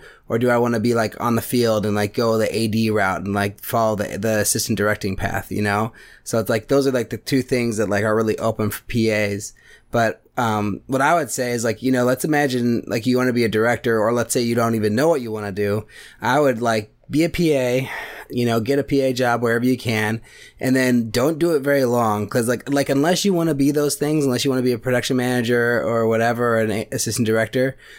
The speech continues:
I wouldn't do P A-ing for long at all. I would do it just long enough to meet people in the different departments, and then I would start P A-ing for the other departments. So I would, like, you know, camera P A or camera intern or art intern or art P A or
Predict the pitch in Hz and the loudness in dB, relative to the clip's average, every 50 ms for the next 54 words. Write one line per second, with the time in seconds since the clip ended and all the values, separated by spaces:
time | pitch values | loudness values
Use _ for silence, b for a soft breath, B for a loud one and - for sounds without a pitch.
0 | B B - - 127 143 151 147 143 135 127 135 131 123 - 127 120 120 117 113 | B B -2 0 2 2 4 4 2 2 2 0 0 0 0 0 0 0 0 0
1 | 117 120 - - 117 110 104 104 107 107 110 107 104 104 107 117 123 117 110 120 | -2 -2 -2 -2 -2 0 0 0 0 0 0 0 0 2 2 2 2 2 2 2
2 | 113 113 113 113 110 123 131 135 127 117 113 123 127 156 170 - - 147 143 147 | 0 0 -2 -2 0 0 2 2 2 -2 -4 -2 0 0 0 0 0 0 2 2
3 | 147 143 139 131 131 131 - - - 123 113 120 131 131 - - 139 127 120 - | 2 2 2 2 0 -2 -2 -4 -2 0 0 2 0 0 -2 0 -2 -2 0 0
4 | 127 120 117 113 113 - 120 123 120 120 113 107 104 131 117 - 131 113 104 113 | 0 2 2 2 0 0 -2 -2 0 0 0 -2 -2 -4 -2 -2 -2 -2 -2 -4
5 | - 127 120 113 127 147 151 156 139 - - 120 120 120 123 123 120 123 - - | -2 -2 -2 0 0 0 0 -2 -2 -4 -4 -4 -2 0 0 2 0 0 0 -2
6 | - 135 120 - - - - 143 131 127 123 120 120 117 113 113 104 - - 110 | 0 0 -2 -2 -4 -4 -2 0 0 2 0 0 0 0 0 -2 -4 -4 -6 -2
7 | 104 110 110 107 107 98 98 101 - 120 101 98 - 78 82 - - - - 117 | 0 0 0 0 0 -2 -2 -4 -2 -2 -4 -4 -4 -8 -10 -8 -6 -4 -2 0
8 | 113 110 113 107 107 104 101 101 - - b b b b b b b b b b | 0 0 0 0 0 0 0 0 -2 -8 b b b b b b b b b b
9 | 147 135 131 123 117 113 - - _ _ _ _ _ _ - - 131 139 139 127 | -2 0 0 2 0 -2 -4 -8 _ _ _ _ _ _ -8 -4 -2 0 0 0
10 | 123 113 - - - 113 104 104 98 95 98 - - - - 107 117 107 - - | 0 -2 -2 -2 -2 0 0 0 0 0 -2 -2 -4 -2 -2 -2 -2 -2 -2 -2
11 | 123 127 123 123 120 113 - 110 113 110 107 - 117 101 98 92 90 90 - - | -2 0 0 0 0 0 -2 -2 -2 -4 -2 -2 -2 -2 -2 -2 -4 -6 -4 -2
12 | 117 113 107 - 123 135 135 131 - - 110 113 107 - - 113 101 101 101 104 | -2 -2 0 0 0 0 0 0 -2 -6 -8 -8 -8 -4 -2 0 0 0 0 0
13 | 101 101 - 110 117 117 - - - - 107 110 107 107 104 104 101 - - 110 | 0 0 2 2 0 0 -2 -4 -6 -6 -4 -4 -4 -4 -4 -4 -4 -4 -4 -2
14 | 113 120 110 107 110 104 | -2 0 0 0 0 -2